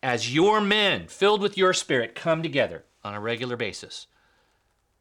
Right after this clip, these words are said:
and get refueled and repowered and then go out to s-, to spread blessing and benediction to the world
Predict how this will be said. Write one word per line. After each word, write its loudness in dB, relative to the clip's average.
and -12
get 0
refueled -6
and -10
repowered -10
and -16
then -16
go -10
out -10
to -12
s-, -8
to -8
spread -6
blessing -10
and -16
benediction -14
to -16
the -14
world -12